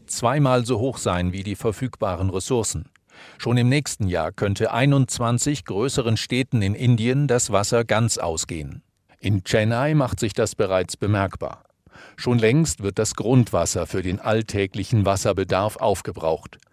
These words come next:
Jayanathan Karunanidhi von der International Water Association zeigt auf den völlig ausgetrockneten Red Hill Lake, der normalerweise als Wasserreservoir der Stadt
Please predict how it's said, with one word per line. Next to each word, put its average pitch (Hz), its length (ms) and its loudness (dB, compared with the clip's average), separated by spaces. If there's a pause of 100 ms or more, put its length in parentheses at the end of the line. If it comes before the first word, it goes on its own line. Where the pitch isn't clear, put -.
(400)
Jayanathan 117 960 4
Karunanidhi 107 960 2
von 98 320 2
der 92 320 2
International 110 840 2
Water 110 280 2
Association 98 880 0 (420)
zeigt 123 500 0
auf 110 240 4
den 113 260 2
völlig 143 400 -2
ausgetrockneten 110 1000 2
Red 107 220 2
Hill 98 140 0
Lake, 85 360 -8 (340)
der 101 100 2
normalerweise 104 960 4
als 113 400 0
Wasserreservoir 104 960 2
der 113 160 -4
Stadt 120 260 -4